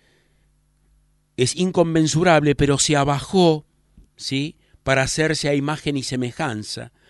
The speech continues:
Nosotros somos a imagen y semejanza de Él. Yo quisiera verificar en los textos bíblicos del Antiguo Testamento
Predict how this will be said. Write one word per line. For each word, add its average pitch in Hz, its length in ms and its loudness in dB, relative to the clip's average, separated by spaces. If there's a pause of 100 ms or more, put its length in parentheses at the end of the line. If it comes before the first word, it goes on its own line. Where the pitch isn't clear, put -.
(240)
Nosotros 143 460 -2
somos 135 360 -2
a 110 80 -4
imagen 120 440 -4
y 117 60 -8
semejanza 113 720 -10
de 131 240 -2
Él. 110 180 -8 (440)
Yo 180 120 2
quisiera 180 340 0
verificar 147 520 0
en 139 80 2
los 117 140 -2
textos 127 400 -2
bíblicos 127 400 -2
del 104 80 -6
Antiguo 110 380 -6
Testamento 110 720 -8